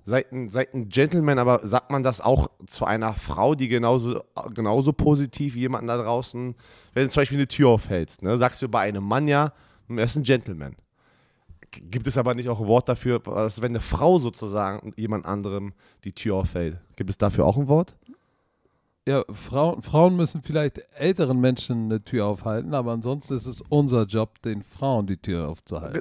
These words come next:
Speaker 1: Aber das, aber das meine ich ja, Frauen können ja auch
Speaker 2: Ja,
Speaker 1: sozusagen,
Speaker 2: äh,
Speaker 1: äh, ich meine jetzt einfach
Speaker 2: eine
Speaker 1: das hat mir
Speaker 2: Ehrenfrau
Speaker 1: mal
Speaker 2: sein.
Speaker 1: Okay.
Speaker 2: Seid eine
Speaker 1: Aber
Speaker 2: Ehrenfrau und
Speaker 1: Ehrenfrau
Speaker 2: Ehrenmänner.
Speaker 1: und Ehrenmänner.
Speaker 2: Und
Speaker 1: So ist gut.
Speaker 2: Ehrenkinder.
Speaker 1: Sei, tut was Gutes, ihr wisst nie, wer zuschaut, ihr wisst nie, wen ihr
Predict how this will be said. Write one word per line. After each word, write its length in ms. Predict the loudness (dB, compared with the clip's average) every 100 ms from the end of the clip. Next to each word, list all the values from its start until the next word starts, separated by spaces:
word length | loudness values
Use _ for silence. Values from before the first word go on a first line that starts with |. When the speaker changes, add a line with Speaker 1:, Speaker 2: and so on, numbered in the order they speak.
| 0
Speaker 1:
Aber 160 | 2
das, 160 | 2 0
aber 160 | 0 0
das 120 | 2
meine 200 | 4 4
ich 60 |
ja, 100 | 2
Frauen 340 | -2 2 2 2
können 200 | -4 0
ja 80 | 6
auch 100 | 6
Speaker 2:
Ja, 160 | 6
Speaker 1:
sozusagen, 500 | 2 -2 -2 0 -2
Speaker 2:
äh, 280 | -4 -6 -8
Speaker 1:
äh, 20 |
ich 100 | -2
meine 140 | 2 2
jetzt 100 | 2
einfach 180 | 4 4
Speaker 2:
eine 60 |
Speaker 1:
das 40 | 6
hat 20 |
mir 40 | 6 6
Speaker 2:
Ehrenfrau 240 | 6 6
Speaker 1:
mal 60 | 6
Speaker 2:
sein. 300 | 4 2 -2 -12 -20 _ -10
Speaker 1:
Okay. 240 | -6 -2
Speaker 2:
Seid 240 | 0 0
eine 160 | 2 4
Speaker 1:
Aber 120 | 6
Speaker 2:
Ehrenfrau 460 | 4 4 2 2 -2
und 100 | -6
Speaker 1:
Ehrenfrau 500 | 0 2 2 4 6 6
Speaker 2:
Ehrenmänner. 220 | 4 -6 -10
Speaker 1:
und 140 | -4
Ehrenmänner. 340 | -2 2 4 4
Speaker 2:
Und 0 |
Speaker 1:
So 220 | 4 4
ist 80 | 2
gut. 60 | 0 0
Speaker 2:
Ehrenkinder. 140 | -2 -8 _ -20 -20 -20 -20 _ _ _ _ 2
Speaker 1:
Sei, 220 | 4 4
tut 260 | 4 2
was 200 | 4 2
Gutes, 440 | 2 0 2 2 2
ihr 140 | 0
wisst 240 | -2 -4 -2
nie, 300 | 0 0 2
wer 260 | 4 4
zuschaut, 680 | 2 -2 0 2 4 4 2
ihr 120 | 0
wisst 260 | 0 0 -2
nie, 280 | -2 -2 -2
wen 280 | 0 0 0
ihr 480 | 2 4 4 2